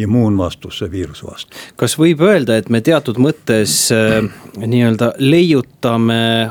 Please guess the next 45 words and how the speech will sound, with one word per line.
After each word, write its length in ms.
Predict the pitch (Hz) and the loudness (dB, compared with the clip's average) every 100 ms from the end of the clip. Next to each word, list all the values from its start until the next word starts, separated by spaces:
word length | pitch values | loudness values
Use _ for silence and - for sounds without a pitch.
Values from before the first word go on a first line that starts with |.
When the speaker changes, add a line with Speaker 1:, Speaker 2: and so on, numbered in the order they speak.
| - | -2
Speaker 2:
asja 360 | 147 143 - - | -2 -2 -4 -2
tehes? 400 | 143 - - - - - - | -4 -4 -6 -6 -10 -20 -12
Et, 420 | 107 104 - - | -10 -10 -8 -2
äh, 460 | 110 110 110 110 110 110 113 | 0 2 2 2 0 -6 -2
tegutseme 640 | 196 196 - 143 127 120 117 | 0 0 0 0 2 0 0
ja 140 | 117 | -2
siis, 560 | 113 156 127 101 - - | 0 2 2 2 -2 0
äh, 260 | 104 101 101 | 2 2 0
saame 240 | 98 127 107 | 0 -2 0
tar-, 200 | 120 117 117 - | -2 -4 -6 -2
targemaks 520 | 143 120 92 92 - | -2 -2 -10 -10 -4
i-, 280 | 113 107 127 | -2 0 2
inglise 340 | 123 110 117 | 2 0 -2
keeles, 360 | 113 113 104 104 | 0 0 -2 -4
et, 240 | 101 - 110 | -8 -6 0
äh, 300 | 107 113 110 | 0 2 0
noh, 180 | 123 117 | -2 -2
mit-, 320 | 117 131 - | -2 -2 0
mitte 200 | 151 143 | -2 0
päris 240 | 127 131 - | 0 0 0
fake 240 | 170 131 | -4 -2
it 60 | 113 | -2
till 120 | 127 | 0
you 60 | 135 | 2
make 260 | 170 - | 0 -2
it, 160 | 107 - | -6 0
äh, 140 | 110 | 0
nagu 240 | 110 107 113 | 2 0 0
öeldakse 380 | 113 104 - 120 | 0 -2 -4 -4
osades 320 | 135 104 95 | -2 -4 -4
kohtades, 420 | 117 113 120 120 | -4 0 2 2
Speaker 1:
Learning 160 | 107 101 | 2 2
Speaker 2:
aga, 80 | |
Speaker 1:
by 120 | 107 104 | 0 2
doing. 260 | 120 113 | 2 2
Speaker 2:
aga 160 | 120 123 | 2 2
just, 220 | 139 139 | 0 0
et 100 | 113 | -2
learning 320 | 139 160 143 117 | 0 0 0 0
by 140 | 123 | 0
doing, 380 | 120 156 104 98 | 2 2 2 0
et, 280 | 98 - - | -4 -6 -2
äh, 240 | 101 104 | 0 0
Speaker 1:
Täpselt. 240 | 98 - - - | -2 -10 -18 -6
Speaker 2:
et, 240 | 110 104 | -2 -2